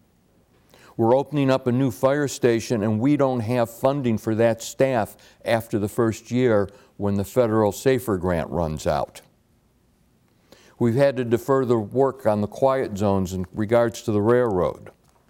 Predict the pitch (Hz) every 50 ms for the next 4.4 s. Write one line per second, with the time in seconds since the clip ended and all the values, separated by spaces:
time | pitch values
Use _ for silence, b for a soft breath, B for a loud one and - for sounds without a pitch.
0 | _ _ _ _ _ _ _ _ _ _ _ _ _ _ _ _ _ _ _ b
1 | b b b b b 113 107 - - 156 156 147 143 123 113 107 95 113 151 151
2 | - - - 135 123 123 117 113 104 123 120 123 123 - - - 113 104 - -
3 | 117 110 - - 107 95 - - 151 151 147 143 131 113 104 - - - - 143
4 | 151 143 113 87 65 50 52 -